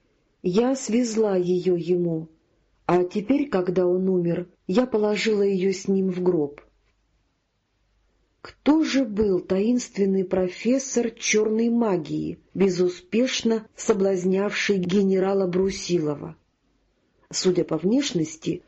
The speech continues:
высокий, красивый, с чёрной бородой и с гипнотизирующими глазами, очень элегантный. Это был поэт, историк, философ и скульптор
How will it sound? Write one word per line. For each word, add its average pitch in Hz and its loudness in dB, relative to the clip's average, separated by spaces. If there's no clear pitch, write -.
высокий, 196 0
красивый, 185 -2
с 180 -6
чёрной 208 0
бородой 170 -2
и 202 2
с 180 0
гипнотизирующими 185 0
глазами, 180 0
очень 185 2
элегантный. 185 -2
Это 294 2
был 277 0
поэт, 185 0
историк, 214 0
философ 196 0
и 190 2
скульптор 185 -2